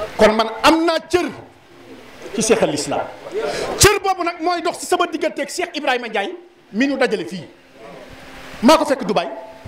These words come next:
Man maa ko fekk Dubaï. Moo ma jëlal hôtel, hôtel vingt jours. Te nag baadoola du jël hôtel vingt jours, dëkk ci hôtel ay at. Hôtel bi Cheikh Ibrahima dëkk ci Dubaï,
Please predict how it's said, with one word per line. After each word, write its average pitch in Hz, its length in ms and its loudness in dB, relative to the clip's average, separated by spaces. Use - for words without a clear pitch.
Man 170 200 4
maa 190 120 4
ko 208 120 -2
fekk - 220 -4
Dubaï. 123 280 -2
Moo 233 160 8
ma 269 80 2
jëlal 240 320 0
hôtel, 214 400 -2
hôtel 214 240 0
vingt 180 280 0
jours. 131 260 -6
Te - 60 8
nag 190 300 4
baadoola 233 540 6
du 240 160 8
jël 254 240 6
hôtel 247 340 4
vingt 220 260 2
jours, 220 260 0
dëkk 311 280 0
ci 320 120 -2
hôtel 302 280 2
ay 311 160 2
at. 277 120 -6
Hôtel 349 280 8
bi 339 100 2
Cheikh 381 240 2
Ibrahima 370 320 2
dëkk 359 220 0
ci 349 100 2
Dubaï, 339 340 0